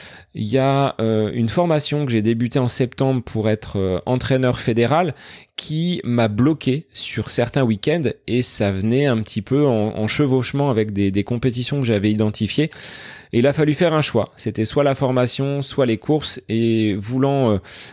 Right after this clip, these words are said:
euh, centraliser ces modules de formation, bah, j'ai choisi de poursuivre ce, ce cursus au détriment de compétitions auxquelles j'aurais pu prendre part. Donc, on a effectué trois courses tests.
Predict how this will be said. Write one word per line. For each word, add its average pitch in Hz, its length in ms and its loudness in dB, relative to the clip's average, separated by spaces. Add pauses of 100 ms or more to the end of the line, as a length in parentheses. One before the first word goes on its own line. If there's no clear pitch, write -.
(160)
euh, 71 300 -8
centraliser 156 880 0 (220)
ces - 260 0
modules 139 360 2
de 123 100 2
formation, 110 500 0
bah, 117 140 2
j'ai 95 100 0
choisi 104 380 -2
de 92 240 -2 (340)
poursuivre 131 640 0
ce, 117 300 0
ce 127 160 0
cursus 127 540 0 (640)
au 170 100 6
détriment 139 640 0 (100)
de 107 140 0
compétitions 107 720 -4 (260)
auxquelles 135 340 0
j'aurais 117 220 2
pu 147 160 -4
prendre 117 280 -4
part. 82 260 -4 (100)
Donc, 165 300 -2 (400)
on 165 160 2
a 180 80 4
effectué 135 640 0 (100)
trois 220 280 0
courses - 380 0
tests. - 460 -2